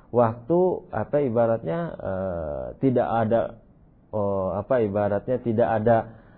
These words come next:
eh, kesempatan lagi atau tidak ada peluang lagi untuk menemukan pemiliknya, itu parameternya, gitu. Jadi ya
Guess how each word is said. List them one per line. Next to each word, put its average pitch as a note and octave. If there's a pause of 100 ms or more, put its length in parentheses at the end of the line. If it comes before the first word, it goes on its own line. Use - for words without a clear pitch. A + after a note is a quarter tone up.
(180)
eh, G2
kesempatan A2+
lagi A2+
atau B2+
tidak G#2+
ada G#2 (480)
peluang A#2+
lagi G#2+
untuk E3+
menemukan A#2+
pemiliknya, F3+
itu G#3+
parameternya, D3+ (400)
gitu. G#2+ (400)
Jadi A2
ya -